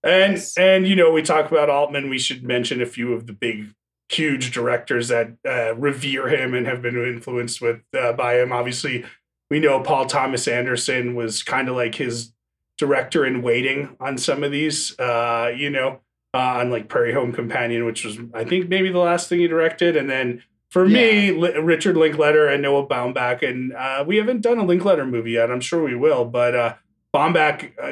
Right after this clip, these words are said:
Speaker 1: uh, we bo-, we both love Josh, so he's, he's in there as well.
Speaker 2: Yeah, you can see, and especially actually in Margot at the Wedding, which is the Baumbach film that we've done an episode on, you can see a lot of Altman influence. And P T Anderson, I think, is the most Altman influenced
Speaker 1: Sure.
Speaker 2: director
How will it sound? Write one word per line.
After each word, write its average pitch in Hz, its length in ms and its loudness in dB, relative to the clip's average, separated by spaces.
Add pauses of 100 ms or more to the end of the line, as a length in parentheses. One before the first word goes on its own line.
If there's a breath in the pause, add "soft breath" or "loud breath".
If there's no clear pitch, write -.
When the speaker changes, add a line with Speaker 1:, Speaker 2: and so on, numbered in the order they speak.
(160)
Speaker 1:
uh, - 40 -6
we 165 120 -2
bo-, 147 180 2
we 139 160 -2
both 127 320 0
love 117 240 0
Josh, 113 400 -2
so 113 280 0
he's, 117 320 -8
he's 120 180 -6
in 117 140 -2
there 107 160 -6
as 101 180 -12
well. 95 360 -12
Speaker 2:
Yeah, 196 300 2
you 165 160 -2
can 190 160 -2
see, 185 100 0
and 165 120 2
especially 185 340 0
actually 151 300 0
in 135 80 -2
Margot 131 300 -2
at 127 100 -4
the 127 60 -8
Wedding, 127 260 -2
which 107 180 -8
is 107 140 -12
the 113 80 -8
Baumbach 107 440 -6
film 110 200 -10
that 107 120 -10
we've 107 200 -12
done 104 160 -10
an 98 80 -12
episode 104 420 -12
on, 90 200 -10
you 92 100 -14
can 95 160 -12
see 101 160 -14
a 98 80 -8
lot 92 180 -8
of 90 80 -12
Altman 92 340 -10
influence. 92 640 -14 (300)
And 135 160 -6
P 247 140 -2
T 226 160 0
Anderson, 156 380 0
I 120 80 -2
think, 127 200 -8
is 113 160 -6
the 113 120 -8
most 123 680 -2
Altman 110 400 -8
influenced 101 520 -12
Speaker 1:
Sure. 110 300 2
Speaker 2:
director 98 500 -6